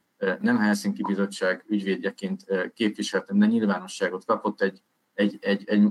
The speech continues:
Magyarországon kirokott ügyész, aki egy zárt Facebook csoportban egy politikai véleményt tartalmazó Facebook posztot osztott meg, és abban például az egy, a-, abban a perben ez egy jelentős kérdés volt, hogy az ő Facebookján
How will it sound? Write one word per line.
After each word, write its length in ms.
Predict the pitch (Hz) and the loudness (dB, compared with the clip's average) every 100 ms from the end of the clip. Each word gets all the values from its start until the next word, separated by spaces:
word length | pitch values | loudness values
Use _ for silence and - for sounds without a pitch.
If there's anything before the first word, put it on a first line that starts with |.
| 101 | 4
Magyarországon 680 | 107 98 95 95 98 95 90 | 2 2 0 0 -2 -2 -2
kirokott 440 | 113 101 101 98 - | 0 0 0 -6 -4
ügyész, 360 | 104 101 98 | 0 0 0
aki 240 | - - 101 | -4 -2 0
egy 100 | 98 | 0
zárt 260 | 107 101 | 0 -2
Facebook 380 | - 101 101 95 | -2 -4 -4 -10
csoportban 420 | 101 - 98 95 | -8 -8 -6 -4
egy 100 | 95 - | -6 -2
politikai 520 | 104 95 - 95 95 | -2 -2 -6 -4 0
véleményt 480 | 101 95 92 190 - | 0 0 -4 -8 -2
tartalmazó 580 | 101 202 95 92 - | -2 -2 -6 -8 -8
Facebook 480 | 98 - 107 98 98 | -8 -2 -2 -2 -10
posztot 440 | - 104 - 95 _ _ _ _ | -8 -6 -4 -6 _ _ _ _
osztott 400 | - 101 95 87 | -4 -2 -2 0
meg, 340 | 117 147 160 - _ _ | 2 2 0 -8 _ _
és 180 | 110 120 | -8 0
abban 280 | 139 147 127 | 2 2 2
például 340 | 143 143 143 | 2 4 4
az 120 | 143 | 2
egy, 220 | 147 147 - | 2 0 2
a-, 180 | 139 | 2
abban 180 | 147 117 | 2 2
a 80 | 98 | 2
perben 300 | 123 127 135 | 2 2 2
ez 100 | 127 | 0
egy 80 | 131 | 2
jelentős 480 | 127 104 101 101 - | 2 2 0 -2 0
kérdés 420 | 120 104 98 - | 0 2 -2 0
volt, 200 | 120 123 | 0 0
hogy 120 | 110 | 0
az 140 | 107 - | -4 -2
ő 120 | 143 | -2
Facebookján 920 | 131 127 127 117 110 117 120 127 - | 2 2 2 -2 -4 0 2 0 -6